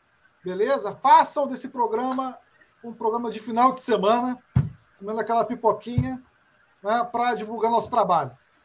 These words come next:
Quero agradecer a presença do nosso bravo Cláudio Márcio, do nosso bravo David Balbio, do nosso amigo Wagner,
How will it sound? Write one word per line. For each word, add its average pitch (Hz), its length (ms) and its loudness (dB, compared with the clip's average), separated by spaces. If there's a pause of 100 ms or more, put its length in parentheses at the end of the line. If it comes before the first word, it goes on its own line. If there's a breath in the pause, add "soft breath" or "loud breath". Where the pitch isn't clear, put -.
(140)
Quero 208 140 2
agradecer 220 420 0
a 233 80 0
presença 220 600 -2
do 196 260 -2
nosso 202 640 0 (480)
bravo 214 360 4
Cláudio 202 360 -2
Márcio, - 480 -2 (880)
do 226 80 -6
nosso 220 340 2
bravo 170 640 -2 (880)
David 277 360 -4
Balbio, 269 480 2 (480)
do 247 160 -4
nosso 247 840 -2
amigo 220 600 -6 (260)
Wagner, 233 480 0